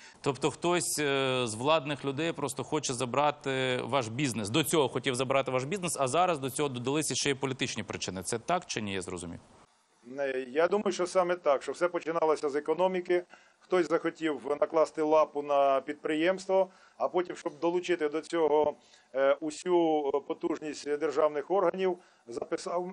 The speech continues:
Speaker 2: <clears throat> записав мене десь у якісь, е, непримиримі, е, противники влади, хоча насправді воно фактично так і є. І врешті-решт це призвело до того, що,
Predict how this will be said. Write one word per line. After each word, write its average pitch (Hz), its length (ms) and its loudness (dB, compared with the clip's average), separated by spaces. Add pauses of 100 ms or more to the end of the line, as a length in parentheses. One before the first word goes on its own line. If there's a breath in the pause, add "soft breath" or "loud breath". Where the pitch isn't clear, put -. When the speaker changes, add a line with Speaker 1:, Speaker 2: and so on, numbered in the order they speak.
(120)
Speaker 2:
<clears throat> 240 120 0
записав 175 520 2
мене 165 220 0
десь 160 280 -2
у 151 80 -2
якісь, 160 460 -4
е, 147 320 0
непримиримі, 165 800 -2 (480 soft breath)
е, 143 540 2
противники 160 800 0 (140)
влади, 170 340 2
хоча 175 220 -2
насправді 175 500 2
воно 170 380 2 (340 soft breath)
фактично 165 440 0
так 165 240 0
і 170 40 -2 (120)
є. 170 200 4 (480 soft breath)
І 160 440 2
врешті-решт 175 600 0
це 175 100 0
призвело 160 440 2
до 156 120 -4
того, 170 340 2
що, 151 420 2